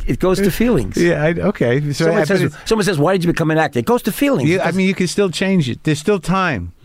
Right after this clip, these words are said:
Speaker 2: Judd. You want me to call you? <laughs> I can start calling you Aaron right now.
Speaker 1: Okay.
Speaker 2: We can, <laughs> listen, Aaron.
Speaker 1: Well, the middle name's even worse. Forget about it.
Speaker 2: What's your middle name?
Speaker 1: Seymour.
Speaker 2: Oh, boy. My dad's middle name's Ralph.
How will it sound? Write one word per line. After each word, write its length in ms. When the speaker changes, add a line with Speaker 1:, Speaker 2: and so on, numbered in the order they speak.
Speaker 2:
Judd. 360
You 60
want 120
me 80
to 60
call 240
you? 180
<laughs> 480
I 120
can 100
start 220
calling 240
you 100
Aaron 300
right 160
now. 200
Speaker 1:
Okay. 380
Speaker 2:
We 100
can, 140
<laughs> 40
listen, 420
Aaron. 320
Speaker 1:
Well, 220
the 60
middle 220
name's 260
even 220
worse. 260
Forget 300
about 240
it. 140
Speaker 2:
What's 180
your 100
middle 240
name? 240
Speaker 1:
Seymour. 560
Speaker 2:
Oh, 120
boy. 320
My 100
dad's 260
middle 140
name's 220
Ralph. 540